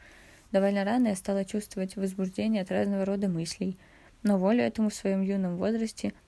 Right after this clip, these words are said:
я не давала по понятным причинам. Но примерно с того момента я начала мастурбировать.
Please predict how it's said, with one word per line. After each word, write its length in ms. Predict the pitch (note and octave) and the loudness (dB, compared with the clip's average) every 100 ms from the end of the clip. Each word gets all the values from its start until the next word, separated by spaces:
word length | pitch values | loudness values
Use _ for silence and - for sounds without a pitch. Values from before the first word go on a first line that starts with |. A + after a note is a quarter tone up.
| - - - | -20 -12 0
я 120 | G3+ | 2
не 120 | G#3+ | 4
давала 400 | G#3 G3+ E3+ F3 | 4 2 0 -2
по 120 | F3 | -4
понятным 420 | F#3 F3+ D#3 - | -4 -2 -2 -4
причинам. 520 | E3+ - - - F3 F3 _ _ - | -8 -10 -8 -6 -6 -8 _ _ -4
Но 120 | G#3 | -2
примерно 360 | G#3 G#3+ G#3+ G#3 | 2 2 4 2
с 80 | - | -2
того 180 | - | -2
момента 400 | F#3+ F#3 A#3 B3+ | 0 2 2 2
я 60 | F#3+ | 0
начала 260 | F3 - F#3 | -2 -2 -2
мастурбировать. 800 | F#3 - F#3 F#3 F3 F#3 F3+ | -2 -4 -6 -4 -4 -4 -8